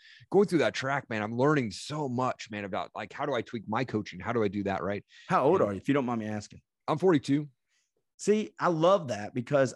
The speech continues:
Speaker 2: I think the other thing the internet's done for us is it's helped us, um, challenge ourselves later on in life. One of the things that I've learned
Speaker 1: Yeah.
Speaker 2: is as you get older, your first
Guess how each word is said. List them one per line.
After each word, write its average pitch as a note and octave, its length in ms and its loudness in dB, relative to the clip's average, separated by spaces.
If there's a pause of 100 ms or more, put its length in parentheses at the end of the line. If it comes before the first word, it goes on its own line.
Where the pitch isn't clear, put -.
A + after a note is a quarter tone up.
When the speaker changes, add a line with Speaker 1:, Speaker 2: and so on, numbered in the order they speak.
Speaker 2:
I C3 120 2 (140)
think G#3 360 -2 (160)
the C3 180 2
other E3+ 180 0
thing D#3 200 -4
the A2 60 -4
internet's C3 380 0
done B2+ 240 0
for G2 160 -4
us G2+ 340 -4
is A2 360 -4 (480)
it's B2+ 180 -6
helped E3+ 320 0
us, C3 520 -2
um, A2 260 -2
challenge C#3 420 -2
ourselves A#2 480 0
later B2 320 0
on A#2+ 220 0
in G#2+ 140 -4
life. G2+ 380 -6
One C3 220 0
of F3+ 60 2
the D#3+ 80 2
things C3 400 0
that A#2 160 -6
I've A#2+ 300 -2
learned G#2 600 -2 (140)
Speaker 1:
Yeah. G#2+ 220 -2 (280)
Speaker 2:
is A#2 380 0 (640)
as A#2+ 180 -2
you C3 80 2
get C#3+ 160 2
older, C#3+ 320 2
your A2 160 0
first - 540 -4